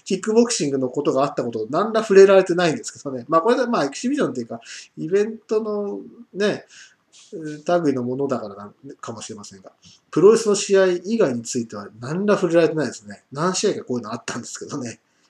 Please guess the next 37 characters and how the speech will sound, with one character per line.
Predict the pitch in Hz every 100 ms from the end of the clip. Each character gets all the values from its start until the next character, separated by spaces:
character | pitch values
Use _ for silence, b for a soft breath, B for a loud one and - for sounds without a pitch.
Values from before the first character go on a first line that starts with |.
| _ _ _ _
は | 123 104
い。 | 107 - 117
エ |
キ | 113
シ | -
ビ | 104
ジ | 104
ョ |
ン | 95
的 | 101 101
な | 95
ね、 | 139 135
も | 92
の | 92
が | -
ね。 | 120 117 - _ _ _ _ _ _ _ _ _ _ _ _ _ _ _ _ _ _ _ _ _ _ _ _ _
さ | 190
あ、 |
そ | 175 208
し | -
て、 | 220 196 - _ -
え |
ー | 175 170 165
っ | 165
と、 | 165 151
こ | 170
の | 170 165 -
怪 | 160 180
し | 190
げ | 185
な | 180
人 | 175
の | 165
カ | 143 151
ツ | 180
ラ | 175
が | 160